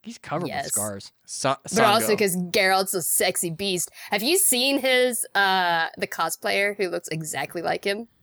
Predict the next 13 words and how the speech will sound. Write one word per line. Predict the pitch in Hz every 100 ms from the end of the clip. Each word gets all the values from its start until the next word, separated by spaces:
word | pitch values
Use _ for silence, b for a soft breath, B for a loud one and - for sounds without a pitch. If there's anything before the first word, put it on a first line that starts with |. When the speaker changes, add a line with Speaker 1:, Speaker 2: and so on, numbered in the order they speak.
| _
Speaker 1:
No. | 135 107 107 185 - _ _ _ _ _ _ -
Speaker 2:
Oh, | 143 - 151
Speaker 1:
Is | 147
he, |
Speaker 2:
man. | 156
Speaker 1:
uh, |
is | 156 151
he | 165
covered | 175 175
with | 165 139
legit | 139 135 139
scars? | - 107 135 190 - _ _ _ _ _ _ _ _ _ _ _ -
Speaker 2:
No, | 180